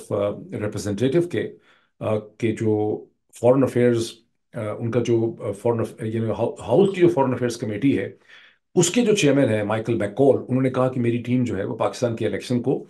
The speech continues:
बहुत गौर से देखेगी from henceforth, ठीक? अच्छा,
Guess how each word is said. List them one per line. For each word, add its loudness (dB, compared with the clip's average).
बहुत 0
गौर 0
से -2
देखेगी 0
from -2
henceforth, -6
ठीक? -8
अच्छा, -10